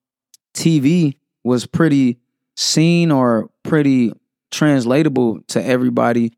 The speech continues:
the biggest, uh, form of communication, I, I believe,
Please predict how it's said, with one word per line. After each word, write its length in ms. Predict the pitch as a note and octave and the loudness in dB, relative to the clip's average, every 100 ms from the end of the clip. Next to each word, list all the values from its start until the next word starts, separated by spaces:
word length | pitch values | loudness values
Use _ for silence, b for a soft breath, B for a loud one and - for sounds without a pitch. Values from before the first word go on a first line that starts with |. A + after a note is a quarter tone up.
| _ _ | _ _
the 80 | A2 | -4
biggest, 500 | A2 D3+ D3+ A#2+ - - _ _ | 0 2 2 0 -4 -12 _ _
uh, 100 | C3 A#2+ | -4 -2
form 280 | - D3 | 0 2
of 80 | B2+ | 0
communication, 800 | - A#2 B2+ B2 - C#3+ C#3+ B2 | 0 0 2 0 0 -2 0 -2
I, 80 | A2+ G#2 | -2 -4
I 80 | - | -6
believe, 480 | A2+ C3 D3+ C3+ A#2 | -2 0 2 2 -2